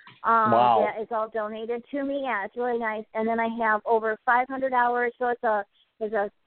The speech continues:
Speaker 1: um, the smallest one is two hundred fifty hours is a certificate, three hundred fifty hours is a certificate, over five hundred hours, seven hundred fifty hours, and a thousand hours. We also give out, um, our highest award, which is,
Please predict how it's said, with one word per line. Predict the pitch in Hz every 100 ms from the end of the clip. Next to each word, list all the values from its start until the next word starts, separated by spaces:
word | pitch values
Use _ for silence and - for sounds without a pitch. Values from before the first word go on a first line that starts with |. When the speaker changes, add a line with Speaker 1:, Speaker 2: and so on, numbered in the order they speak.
| _ -
Speaker 1:
um, | 196 175 156 175
the | 214 -
smallest | 262 285 302 294
one | 269 254 233
is | 208 _
two | 339
hundred | 339 302 294
fifty | 277 - 254
hours | 226 226 220
is | 214
a | 208 -
certificate, | 202 - 196 196 - 196 -
three | 254 254
hundred | 240 220 208
fifty | 208 202 214
hours | 190 185 190 185
is | 190 190
a | 185
certificate, | 190 - 165 - - 170 - _ _ -
over | 220 220 214 - -
five | 226 233
hundred | 247 233 214
hours, | 196 190 190
seven | 208 202 208
hundred | 190 185
fifty | 190 185 180
hours, | 175 165 170
and | 165
a |
thousand | 175 156 160 165
hours. | 147 147 - _ - - - -
We | 208
also | 190 196 208
give | 196 185
out, | 143 180 175 - -
um, | 185 175 165 160 _ _ _ _ _ -
our | 175 170
highest | - 220 233 233
award, | 214 202 202 196 196
which | 190 202
is, | 185 180